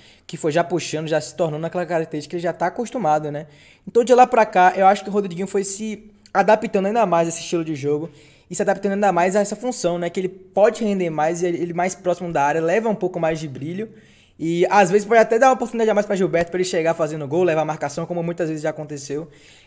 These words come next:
Então, acho que é até uma forma dele se reinventar nesse momento que o Bahia vem passando. Se até o time inteiro, né, procurar se reinventar com a chegada de Dabov, que ele possa i-, implementar sua filosofia e que possa realmente dar um desfecho positivo do Bahia nessa sequência de temporada.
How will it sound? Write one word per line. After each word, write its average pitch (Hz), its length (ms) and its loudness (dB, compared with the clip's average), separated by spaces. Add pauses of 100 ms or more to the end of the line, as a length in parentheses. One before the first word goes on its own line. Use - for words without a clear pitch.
Então, 202 480 0
acho 226 160 0
que 254 80 2
é 226 220 2
até 220 320 -2
uma 254 100 2
forma 214 240 0
dele 208 240 0
se 208 160 -4
reinventar 202 480 0
nesse 170 220 -4
momento 156 340 -6
que - 80 -12
o 151 40 -8
Bahia 147 180 2
vem 143 120 -6
passando. 147 560 -8 (240)
Se - 280 -8
até - 160 2
o 247 40 2
time 233 240 -6
inteiro, 196 320 0
né, 170 140 -2
procurar 170 380 -2
se 151 120 -8
reinventar 143 480 -6
com 147 80 -8
a 143 40 -6
chegada 139 260 -4
de 139 80 -10
Dabov, 131 560 -4 (320)
que 160 100 -10
ele 170 120 -2
possa 160 280 -2
i-, 151 440 -6
implementar 165 480 -4
sua 165 100 -10
filosofia 151 400 -6
e 196 40 -6
que - 100 -18
possa 185 340 -2
realmente 156 500 -6 (560)
dar 139 200 -2
um 175 80 0
desfecho 160 340 -6
positivo 151 420 -6
do 151 80 -8
Bahia 135 220 -2
nessa 139 180 -12
sequência 127 340 -10
de 135 80 -16
temporada. 110 540 -12